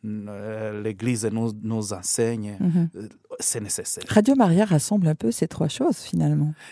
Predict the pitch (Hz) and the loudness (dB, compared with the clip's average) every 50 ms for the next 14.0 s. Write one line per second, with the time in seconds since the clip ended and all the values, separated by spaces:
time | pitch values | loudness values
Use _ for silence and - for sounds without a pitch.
0 | - - - - - 175 - - 185 147 165 160 180 226 254 240 170 139 127 123 | -16 -14 -10 -10 -10 -10 -8 -8 -6 -4 -2 0 2 2 2 4 4 4 4 2
1 | 117 117 113 107 120 131 127 120 110 113 110 120 131 139 139 117 107 110 104 101 | 2 0 -2 0 0 0 0 0 -2 -2 -2 0 0 0 0 0 -2 -4 -6 -6
2 | 98 95 101 95 92 - - 98 92 - - 95 95 90 - 107 123 151 180 208 | -8 -10 -10 -10 -8 -8 -8 -8 -10 -12 -14 -16 -14 -12 -8 -4 -4 -4 -4 -4
3 | 226 - - - 120 104 - 110 107 - 104 - - - 110 110 107 107 110 110 | -8 -16 -18 -18 -16 -16 -16 -16 -16 -16 -16 -16 -16 -14 -14 -14 -14 -14 -14 -16
4 | 110 110 107 107 107 107 104 - 110 110 110 113 104 104 101 101 104 104 104 101 | -16 -16 -18 -18 -18 -20 -20 -20 -20 -20 -18 -16 -14 -14 -14 -14 -14 -14 -14 -14
5 | 98 101 101 101 98 95 98 90 - - - - - - - - 110 104 120 123 | -14 -14 -14 -16 -18 -20 -20 -20 -20 -20 -20 -20 -20 -12 -8 -8 -4 -2 -2 -2
6 | 117 110 104 101 101 98 95 110 104 101 98 98 104 120 139 165 175 - - - | -2 -2 -4 -6 -8 -8 -10 -10 -10 -8 -8 -6 -2 0 2 2 0 -2 -6 -20
7 | - - - - - - - - - _ - 127 123 120 117 113 113 107 110 151 | -20 -20 -20 -20 -20 -20 -20 -20 -6 _ 6 6 8 10 10 10 10 10 10 10
8 | 208 202 107 104 104 101 107 110 107 107 104 101 110 135 143 113 110 110 110 110 | 8 8 6 6 4 4 4 4 4 4 4 6 6 6 6 6 6 6 6 6
9 | 110 104 101 101 101 101 98 95 101 104 _ _ - - - - - - _ _ | 6 6 6 6 6 6 4 2 0 -6 _ _ -20 -20 -20 -20 -20 -20 _ _
10 | _ - 113 110 110 107 101 104 101 92 107 104 95 - - - 131 143 185 214 | _ 2 4 4 4 4 4 2 2 2 2 2 2 0 2 4 6 6 6 6
11 | 262 - - - 113 - - - - 147 190 208 170 127 113 107 101 101 101 98 | 2 0 -4 -4 -4 -4 -2 -2 0 2 2 4 4 2 2 2 2 2 2 2
12 | 98 98 85 92 110 104 - - - 120 123 170 196 170 127 117 113 - _ _ | 2 2 2 2 2 2 0 0 2 4 6 8 8 8 8 6 4 0 _ _
13 | - - - _ - - _ _ _ _ - 120 113 113 113 113 110 104 - | -20 -20 -20 _ -20 -20 _ _ _ _ 2 4 6 8 8 8 8 6 2